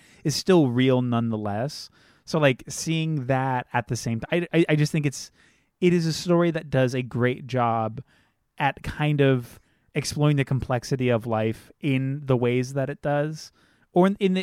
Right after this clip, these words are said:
in the sort of intersectional existing of, like, both this and that and not just one or the other, and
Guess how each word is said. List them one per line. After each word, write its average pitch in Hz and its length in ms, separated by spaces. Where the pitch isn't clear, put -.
in 165 120
the 160 360
sort 165 180
of 131 100
intersectional 143 640
existing 139 520
of, 123 180
like, 117 300
both 131 280
this 123 300
and 123 240
that 113 220
and 123 160
not 117 180
just 113 220
one 113 200
or 107 80
the 120 140
other, 113 300
and 117 100